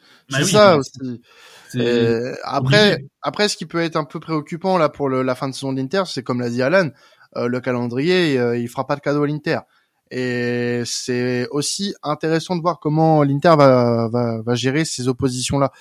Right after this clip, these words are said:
Speaker 2: Parce que, en effet, si tu gères mal ces oppositions-là, tu peux te retrouver un peu plus bas dans le classement, te faire rattraper par tes poursuivants. Donc, euh, ça peut très vite mal tourner, hein, quand même pour l'Inter, donc attention.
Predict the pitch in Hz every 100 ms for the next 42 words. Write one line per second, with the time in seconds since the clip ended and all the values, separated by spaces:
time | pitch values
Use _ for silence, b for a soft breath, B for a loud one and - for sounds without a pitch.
0 | B B B 123 120 - 123 120 117 117
1 | 117 117 120 131 135 120 202 202 - _
2 | _ - - 156 156 147 147 147 135 135
3 | 131 131 117 123 135 190 - 131 - -
4 | 127 135 127 120 123 131 123 120 120 180
5 | 208 - b b b _ 123 139 127 127
6 | 131 123 156 127 123 131 123 - 127 196
7 | 254 b b b b - 135 123 135 127
8 | 123 123 123 123 127 127 135 143 147 151
9 | 156 143 160 208 208 170 165 151 135 131
10 | 135 127 196 156 131 120 127 - 214